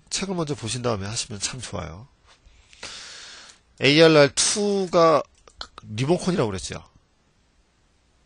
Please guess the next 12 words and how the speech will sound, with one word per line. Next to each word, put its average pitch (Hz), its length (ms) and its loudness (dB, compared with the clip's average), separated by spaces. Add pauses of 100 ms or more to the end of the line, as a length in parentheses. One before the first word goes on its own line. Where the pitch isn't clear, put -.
(260)
에이알알이라는 160 880 8
변수가 123 440 -2
가리키는 107 460 -4
리모컨이랑 92 800 -8
에이알알 117 500 2
투라는 147 800 -2
변수가 101 680 -4
가리키는 95 560 -10
리모컨이랑은 87 720 -10
똑같은 - 440 -4
곳을 131 220 -4
가리키거든요. 92 640 -14